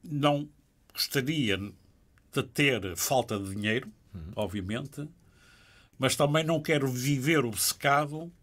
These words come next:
Speaker 1: em ter dinheiro e em acumular dinheiro. E nesse sentido, eh, eu diria que a minha relação com o dinheiro é uma relação de que, epá, não quero ter chatices contigo.
Speaker 2: Uhum.
Speaker 1: É um bocadinho isso.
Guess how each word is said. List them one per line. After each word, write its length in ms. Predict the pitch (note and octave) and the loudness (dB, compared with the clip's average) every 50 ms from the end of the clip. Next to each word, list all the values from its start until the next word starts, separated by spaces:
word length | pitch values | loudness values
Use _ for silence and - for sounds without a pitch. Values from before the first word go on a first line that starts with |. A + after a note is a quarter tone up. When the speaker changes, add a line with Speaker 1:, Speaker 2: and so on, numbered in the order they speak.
| _ _ _ _ _ _ _ _ _ _ _ _ _ - | _ _ _ _ _ _ _ _ _ _ _ _ _ -2
Speaker 1:
em 180 | - D#3 D#3 D3 | 0 0 0 0
ter 360 | D3 - - F#3+ F3+ E3+ D3+ | -6 -4 0 2 2 2 0
dinheiro 380 | C#3 C#3+ C#3 C3+ C#3 C#3+ D3 D3 | -6 -10 -8 -6 -6 -6 -4 -4
e 120 | D3+ D3 | -4 -6
em 20 | D3 | -6
acumular 380 | C#3 C#3+ - C#3+ C#3+ C#3 C3+ C#3 | -6 -8 -14 -14 -10 -8 -10 -10
dinheiro. 360 | C#3+ D3 D3 A2 F2+ - - _ _ _ _ _ _ _ _ _ _ _ _ _ _ _ _ _ _ _ _ _ _ _ _ _ _ _ _ _ _ _ - | -10 -12 -12 -12 -12 -14 -16 _ _ _ _ _ _ _ _ _ _ _ _ _ _ _ _ _ _ _ _ _ _ _ _ _ _ _ _ _ _ _ -12
E 140 | - D3 D#3 | -8 -6 0
nesse 240 | E3+ F#3 E3+ - - | 2 2 2 2 2
sentido, 720 | F#3 D#3+ D3 - F3+ F3+ F3+ F3 E3+ F3+ F3+ F3+ G3 - | -2 -2 -2 -2 -2 -2 -2 -2 0 -2 -2 -2 -4 -6
eh, 380 | F#3 D#3+ D#3+ D#3+ D#3 D3+ D3+ D3+ - | -8 -8 -6 -6 -4 -4 -6 -4 -4
eu 100 | C3+ C#3 | -4 -2
diria 300 | C#3 D3 D3 D#3+ D#3+ C#3+ | 0 0 -2 0 0 0
que 80 | - F3+ | 2 0
a 40 | E3+ | 0
minha 200 | E3 E3+ E3 D3+ | 0 0 0 0
relação 380 | C#3+ D3+ C#3+ - - D#3+ D3+ | 2 2 0 0 0 -4 -4
com 200 | - - D#3 D3+ C3 | -4 -2 -2 -2 -2
o 40 | |
dinheiro 340 | B2 C3+ C#3 D3 D3+ D3+ E3 | -2 -2 0 0 0 2 2
é 100 | E3 E3 | 2 2
uma 160 | D3+ D3+ D#3 D3 | 2 2 0 0
relação 360 | D3 D3+ C#3+ - - E3 E3 | 0 0 0 0 0 -2 -2
de 80 | D3+ D#3 | -2 -4
que, 340 | D3+ - - F3 E3+ F#3 F#3 - - - - - - - - - - _ - | -6 -4 -2 -2 -2 -2 -2 -6 -18 -20 -20 -20 -20 -20 -20 -20 -20 _ -2
epá, 280 | - C#3+ D3+ D#3+ A2+ G2 | -2 0 2 2 2 2
não 100 | B2+ C3 | 0 -2
quero 160 | - E3 - | -4 -4 -4
ter 100 | - D3 | -4 -4
chatices 340 | - D3+ D3 - C3+ - - | -4 -4 -4 -4 -4 -6 -4
contigo. 380 | - A#2+ F#2 G2 D#2 - - - _ _ _ _ _ _ _ _ - | -6 -8 -8 -8 -12 -12 -14 -20 _ _ _ _ _ _ _ _ -6
Speaker 2:
Uhum. 260 | G2+ F#2 F#2 E2+ E2+ E2+ - - | -4 -4 -2 -4 -6 -8 -8 -4
Speaker 1:
É 80 | C3 | -2
um 60 | C3+ | -2
bocadinho 320 | B2+ - C3+ A#2 A2 F#2 E2 | 0 -2 -2 -2 -2 -6 -8
isso. 220 | C2+ - - - | -10 -12 -14 -16